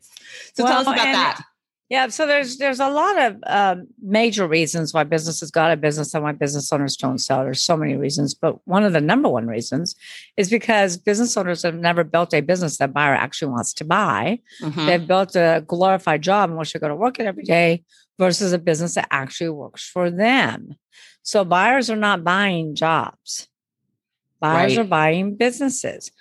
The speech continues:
Speaker 2: So therapists, interior decorators, consultants, you know, any solo entrepreneurs have a very difficult time, if not impossible,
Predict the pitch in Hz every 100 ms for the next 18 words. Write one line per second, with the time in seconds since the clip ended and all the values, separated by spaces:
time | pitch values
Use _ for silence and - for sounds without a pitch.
0 | _ _ - 208 185 170 170 - - 196
1 | 185 196 196 - 147 101 - - 160 147
2 | 180 175 170 180 180 147 147 147 139 120
3 | 127 - _ _ _ _ _ - 190 156
4 | 165 160 170 170 131 131 - - - _
5 | _ - 170 165 - 175 202 185 202 175
6 | 180 165 165 - 170 165 226 208 156 156
7 | - - 170 165 156 151 160 185 165 165
8 | - 151 - 185 208 165 170 - _ _
9 | _ - 156 175 160 156 131 - 202 247
10 | - 214 131 139 151